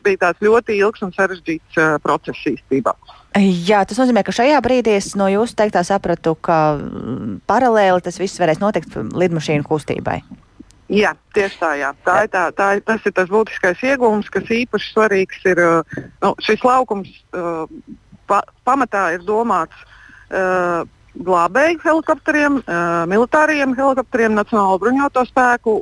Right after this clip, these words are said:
Speaker 1: un arī, dzen, ātrās palīdzības, eh, helikopteriem, eh, tātad ārkārt-, reaģēšanai ārkārtas situācijās.
Speaker 2: Eh, tātad, eh, būtībā jebkura veida, mm, helikopteriem, eh, būs paredzēts?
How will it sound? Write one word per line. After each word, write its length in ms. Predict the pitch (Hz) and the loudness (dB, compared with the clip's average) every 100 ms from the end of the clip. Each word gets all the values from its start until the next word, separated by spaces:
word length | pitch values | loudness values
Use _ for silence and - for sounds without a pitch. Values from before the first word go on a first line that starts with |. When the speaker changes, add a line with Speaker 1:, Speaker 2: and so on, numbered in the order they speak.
| 214 | 2
Speaker 1:
un 160 | 226 226 | 2 2
arī, 380 | 170 196 208 208 | 2 2 2 0
dzen, 240 | 202 190 | -2 0
ātrās 560 | 185 165 185 190 175 165 | 0 2 2 0 -2 -2
palīdzības, 680 | 170 165 151 131 151 - - - | -2 0 -2 -4 -8 -8 -14 -2
eh, 260 | 156 156 147 | 0 2 0
helikopteriem, 800 | 208 202 - - 175 180 180 180 | 0 0 -4 -4 0 2 2 2
eh, 320 | 165 160 156 147 - - - | 2 2 0 -2 -10 -18 -2
tātad 260 | 180 170 - | -2 0 0
ārkārt-, 480 | 196 202 180 170 | 0 0 -2 -4
reaģēšanai 720 | - 185 254 208 175 165 185 170 190 | -2 0 2 0 -2 -2 -4 0 0
ārkārtas 280 | 180 156 - | 0 -6 -6
situācijās. 600 | 170 170 131 - 104 76 - - _ - - - - | -6 -2 -2 -2 -4 -4 -6 -20 _ -20 -18 -16 -2
Speaker 2:
Eh, 240 | 196 180 | 2 2
tātad, 500 | 180 214 214 202 185 | 2 2 2 0 2
eh, 220 | 190 185 | 2 2
būtībā 580 | 170 156 233 254 202 190 | 0 -2 -2 0 0 0
jebkura 460 | 190 180 - 220 185 | 0 -2 0 2 2
veida, 840 | 160 175 196 202 170 160 156 151 147 | 2 2 2 0 2 2 2 2 0
mm, 320 | 147 147 143 | -4 -6 -6
helikopteriem, 920 | 175 160 143 127 131 143 135 131 135 | -2 -2 -2 -6 -4 -4 -2 -2 -2
eh, 160 | 135 127 - - - | -2 -4 -6 -6 -6
būs 160 | 139 135 | -4 -4
paredzēts? 540 | 147 127 - - - | -2 -2 -2 -6 -10